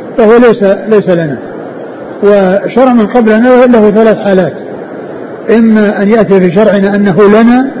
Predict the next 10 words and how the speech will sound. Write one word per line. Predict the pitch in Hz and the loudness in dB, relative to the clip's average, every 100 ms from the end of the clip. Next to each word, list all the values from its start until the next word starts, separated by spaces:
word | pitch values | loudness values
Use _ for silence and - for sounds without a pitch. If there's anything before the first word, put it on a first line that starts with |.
| - - - - - - - - - - - - | -14 -14 -14 -14 -16 -16 -16 -16 -16 -16 -16 -2
فيكون | 208 202 202 190 | 0 2 2 2
لنا | 185 165 135 - - - - - - - - - - - - | 2 0 -4 -12 -14 -14 -14 -14 -14 -14 -14 -14 -14 -12 -4
بشرعنا، | 190 202 180 196 175 - - - - - - - - | -2 0 2 2 0 -4 -12 -14 -14 -16 -16 -16 -4
أو | 202 | 2
يأتي | 226 240 190 208 | 2 2 2 0
في | 185 | 2
شرعنا | 233 220 220 | 0 2 0
أنه | 214 190 | 0 2
ليس | 214 226 214 | 4 4 4
لنا | 220 226 240 262 262 | 2 2 2 2 -2